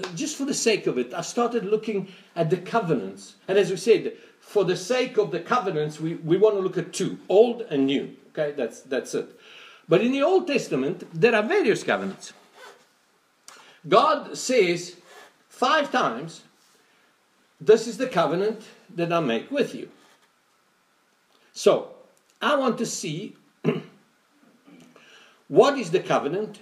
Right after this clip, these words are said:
who, who did he make it with, what is the sign of the covenant, and what is the, the result of that covenant. Because if God hasn't changed, then somewhere along the line,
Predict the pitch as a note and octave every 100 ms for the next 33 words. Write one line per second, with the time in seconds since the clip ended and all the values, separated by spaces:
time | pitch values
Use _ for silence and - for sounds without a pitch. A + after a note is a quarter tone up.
0 | - A3+ A3 G3 D3 A#3 A3+ D#3+ D3+ D3
1 | C#3 A2+ A2 B2+ D#3+ - _ _ _ _
2 | _ _ _ - G#3 B3 E3 D#3 - F#3
3 | D3 A#2 A2+ A#2 A#2 A#2 E3 F#3 G#3 G3+
4 | E3 D#3+ D3+ C#3+ D3 C3 C3 C3+ F3 F3
5 | - A#2 G2 - - - - - _ _
6 | - - E3 A3+ A3 D#3 G#3+ D4+ D4 A#3+
7 | F#3 G#3+ - - A#3+ F3+ C3+ B2+ - -
8 | - - - G3 G3+ - C4 D4+ B3 A#3+
9 | A3+ G#3 G3+ G#3 D#3+ D3